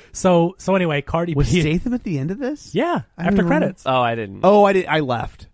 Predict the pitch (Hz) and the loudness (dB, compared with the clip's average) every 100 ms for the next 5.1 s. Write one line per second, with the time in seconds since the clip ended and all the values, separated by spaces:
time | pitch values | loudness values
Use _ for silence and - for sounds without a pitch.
0 | _ - 123 113 95 107 104 101 90 190 | _ -8 -6 -6 -10 -16 -10 -8 0 2
1 | 214 220 226 233 202 180 139 127 135 131 | 4 2 4 4 4 0 -2 -4 -4 -4
2 | 123 131 196 202 165 139 - _ - 170 | -6 -4 0 0 0 -4 -8 _ -2 0
3 | 165 - - 139 196 190 165 151 147 - | -2 -8 -10 0 2 2 0 -2 -2 -4
4 | 139 - 135 127 127 123 123 131 131 127 | -8 -4 -2 -2 -2 -4 -6 -8 -8 -8
5 | 120 | -8